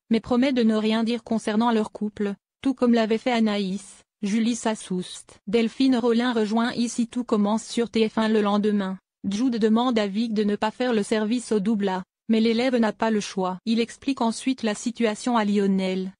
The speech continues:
Lucien Belvès. Vic propose qu'on l'appelle par son nom de famille en salle exceptionnellement aujourd'hui. Lors du repas avec Matteo,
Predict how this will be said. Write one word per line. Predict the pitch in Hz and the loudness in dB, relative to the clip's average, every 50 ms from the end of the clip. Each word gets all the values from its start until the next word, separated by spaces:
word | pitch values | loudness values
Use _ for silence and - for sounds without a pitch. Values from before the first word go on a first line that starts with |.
| _ _ - | _ _ -4
Lucien | 214 214 214 196 - - 240 233 | -2 -2 -2 -2 -2 -2 0 2
Belvès. | 220 208 208 202 190 175 185 180 185 - - - - - _ | 2 2 0 0 0 0 -2 -2 -4 -6 -10 -16 -20 -16 _
Vic | 196 202 247 247 - | -2 -2 -2 -2 -2
propose | - - 262 233 - 254 254 247 - | -4 -4 -4 -2 0 0 -2 -2 -2
qu'on | - 226 | 0 0
l'appelle | 214 202 - - 226 196 233 226 | 0 0 0 0 0 0 0 0
par | 226 214 202 | -2 -2 -2
son | - - 233 220 | -4 -2 0 2
nom | 214 233 247 233 | 2 4 2 2
de | 220 208 | 0 0
famille | - 214 202 202 214 247 254 233 | -2 -2 0 0 2 2 2 2
en | 208 202 | 0 -2
salle | 196 - 220 214 214 | -2 -2 0 0 0
exceptionnellement | 214 - - 226 - - - 226 208 214 214 214 214 214 214 220 220 | 0 0 0 -2 -2 -2 -2 0 0 2 2 2 2 2 2 2 0
aujourd'hui. | 208 202 185 208 202 208 185 180 185 185 180 180 175 _ - | 0 0 -2 -2 -2 -2 -2 -4 -4 -6 -6 -8 -12 _ -4
Lors | 214 220 240 233 | 0 0 0 2
du | 220 226 226 | 2 0 0
repas | 220 226 220 - - 240 | 0 0 0 0 0 0
avec | 233 214 196 196 - | 0 0 -2 0 0
Matteo, | 220 220 220 220 - 233 208 190 190 202 208 | 0 0 2 2 2 2 2 2 2 0 -4